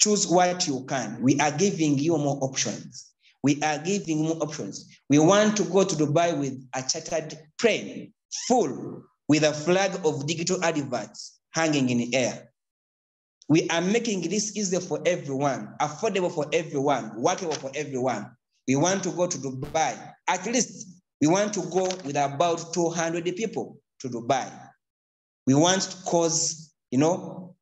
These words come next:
we want to go to Dubai. We move around and people be able to understand that this is Digital Adverts Limited. Let's do this. It's on. We have a full year. And the best time to do it is today. The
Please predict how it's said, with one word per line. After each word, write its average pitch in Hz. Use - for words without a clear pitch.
we 135
want 180
to 180
go 180
to 160
Dubai. 143
We 135
move 180
around 165
and 143
people 175
be 139
able 160
to -
understand 147
that 120
this -
is 127
Digital 135
Adverts 131
Limited. 117
Let's 196
do 170
this. 147
It's -
on. 143
We 113
have 165
a 147
full 139
year. 117
And 185
the 165
best 247
time 220
to 185
do 180
it 120
is 131
today. 127
The 135